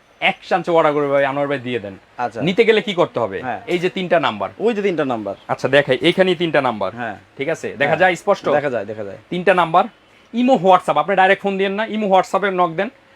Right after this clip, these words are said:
Speaker 1: নাম ঠিকানা দেন, প্রোডাক্ট পাঠায় দিয়ে
Speaker 2: হ্যাঁ।
Speaker 1: টাকা আনবো। শুধু আগে দিতে হবে কি?
Speaker 2: রিকোয়েস্ট
Speaker 1: ডেলিভারি
Speaker 2: একটাই,
Speaker 1: চার্জটা, জি।
Speaker 2: রিকোয়েস্ট একটাই, আপনি স্ক্রিনে যত নাম্বারই দেখেন,
Speaker 1: হ্যাঁ।
Speaker 2: দরকার নেই ওই নাম্বার।
Speaker 1: না।
Speaker 2: আপনি গেঞ্জিতে যে নাম্বার দেখবেন,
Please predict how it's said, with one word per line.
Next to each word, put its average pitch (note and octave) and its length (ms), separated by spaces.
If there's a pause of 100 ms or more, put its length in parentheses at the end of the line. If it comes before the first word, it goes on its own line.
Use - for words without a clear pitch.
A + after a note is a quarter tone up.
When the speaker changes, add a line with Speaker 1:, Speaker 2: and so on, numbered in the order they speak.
Speaker 1:
নাম D#3 180
ঠিকানা F3 260
দেন, G3+ 120
প্রোডাক্ট F3 280
পাঠায় E3+ 280
দিয়ে F#3 300
Speaker 2:
হ্যাঁ। A2 180
Speaker 1:
টাকা F#3+ 220
আনবো। D3+ 180
শুধু F#3 220
আগে G3 220
দিতে G3+ 180
হবে E3+ 180
কি? A2 220
Speaker 2:
রিকোয়েস্ট A#3+ 480
Speaker 1:
ডেলিভারি G#3+ 340
Speaker 2:
একটাই, C#3+ 80
Speaker 1:
চার্জটা, D3+ 300
জি। E3+ 80
Speaker 2:
রিকোয়েস্ট G#3+ 340
একটাই, A3 480 (840)
আপনি A3+ 320
স্ক্রিনে B3+ 340
যত B3 160
নাম্বারই A3 320
দেখেন, D3+ 360
Speaker 1:
হ্যাঁ। B2 240 (160)
Speaker 2:
দরকার B3+ 340
নেই B3+ 120
ওই B3 80
নাম্বার। F#3 360
Speaker 1:
না। A2 240 (140)
Speaker 2:
আপনি E3 200
গেঞ্জিতে C4 520
যে C#4 60
নাম্বার A#3 220
দেখবেন, F#3+ 280